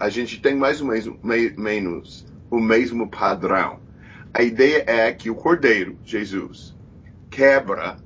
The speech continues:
um dos selos e, e quando ele, ele abre o selo, um dos quatro seres viventes que estavam próximos ao trono fala, "Vem."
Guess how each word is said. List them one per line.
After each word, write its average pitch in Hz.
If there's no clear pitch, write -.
um 104
dos 123
selos 101
e, 139
e 135
quando 135
ele, 131
ele 123
abre 117
o 120
selo, 110
um 165
dos 147
quatro 127
seres 131
viventes 127
que -
estavam 104
próximos 110
ao 98
trono 104
fala, 101
"Vem." 107